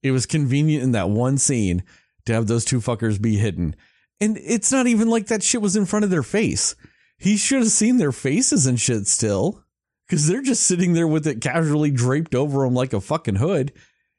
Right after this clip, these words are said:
and staring at him. Like, why didn't he see their faces? It should have looked like Harry Potter when he's walking around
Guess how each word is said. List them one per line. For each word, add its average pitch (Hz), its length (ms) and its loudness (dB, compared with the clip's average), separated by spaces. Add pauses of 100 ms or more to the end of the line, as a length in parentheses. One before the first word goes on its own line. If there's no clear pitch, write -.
(140)
and 208 200 2
staring 269 500 2
at 98 220 0
him. 67 220 -4 (560)
Like, 190 120 -2
why 262 160 2
didn't 294 220 2
he 294 80 4
see 277 200 2
their 294 180 2
faces? 185 720 0 (520)
It 151 140 -2
should 220 200 0
have 208 120 0
looked 208 240 -2
like 127 220 0
Harry 127 280 0
Potter 110 500 0 (380)
when 117 120 0
he's 110 140 0
walking 120 300 -2
around 107 520 0